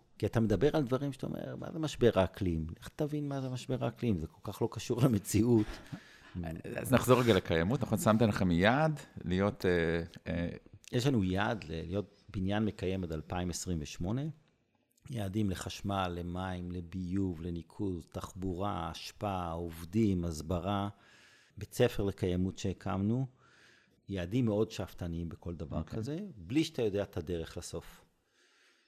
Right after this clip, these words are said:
Speaker 1: וכל שנה אתה בעצם מחפש את הפרויקטים הכי רווחיים, הכי כלכליים, הכי ישימים,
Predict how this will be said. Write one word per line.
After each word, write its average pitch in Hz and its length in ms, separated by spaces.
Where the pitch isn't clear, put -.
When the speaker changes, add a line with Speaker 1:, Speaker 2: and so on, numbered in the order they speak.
Speaker 1:
וכל 98 580
שנה 160 320
אתה 117 180
בעצם 110 360
מחפש 123 380
את - 80
הפרויקטים 104 500
הכי 120 400
רווחיים, 85 440
הכי - 240
כלכליים, 92 720
הכי 113 560
ישימים, 95 640